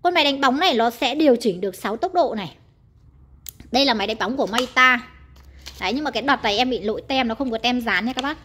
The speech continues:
Không có tem Mayta dán vào đây. Thì em thanh lý cho các bác nó chỉ với mức giá bốn trăm năm mươi nghìn thôi ạ.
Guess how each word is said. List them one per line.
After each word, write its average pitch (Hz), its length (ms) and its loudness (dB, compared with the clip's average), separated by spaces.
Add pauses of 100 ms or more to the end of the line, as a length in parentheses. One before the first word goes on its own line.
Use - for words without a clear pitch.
(120)
Không 294 260 -6
có 233 80 -2
tem 262 200 0
Mayta 254 500 0
dán 208 200 -2
vào 254 80 -2
đây. 233 160 -2 (760)
Thì 247 100 0
em 277 140 0
thanh 311 220 -2
lý 240 220 0
cho 294 100 -6
các 285 100 -6
bác 320 300 -2
nó 254 80 -4
chỉ 240 200 -4
với 190 180 -4
mức 294 200 -4
giá 196 240 -2
bốn 220 260 -2
trăm 294 180 -2
năm 285 120 0
mươi 277 80 2
nghìn 240 160 2
thôi 254 160 -2
ạ. 240 120 0